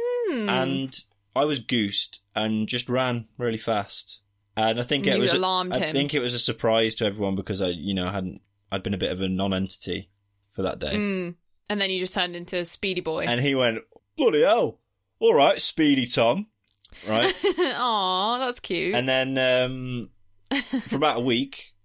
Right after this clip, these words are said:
Speaker 2: no one called me, like, I was just Tom. And then just
Speaker 1: Mm.
Speaker 2: suddenly my name became Speedy Tom, which then got
Speaker 1: <laughs>
Speaker 2: shortened to Speedy.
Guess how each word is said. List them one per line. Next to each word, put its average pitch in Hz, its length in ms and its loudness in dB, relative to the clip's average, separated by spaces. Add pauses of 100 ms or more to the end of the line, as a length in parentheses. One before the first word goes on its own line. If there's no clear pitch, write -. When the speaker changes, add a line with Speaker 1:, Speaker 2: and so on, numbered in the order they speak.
(140)
Speaker 2:
no 123 160 2
one 117 120 0
called 113 280 0
me, 117 160 -2
like, 107 500 -2
I 107 60 -2
was 107 100 0
just - 160 -4
Tom. 110 380 -2 (220)
And 110 140 0
then 117 300 0
just - 260 0
Speaker 1:
Mm. - 40 2
Speaker 2:
suddenly 127 480 0 (260)
my 117 160 2
name 113 180 2
became 107 280 -2
Speedy 104 320 0
Tom, 104 380 -2 (260)
which 233 140 2
then 139 260 4
got 127 140 4
Speaker 1:
<laughs> - 20 4
Speaker 2:
shortened 117 340 2
to 117 80 -2
Speedy. 123 680 0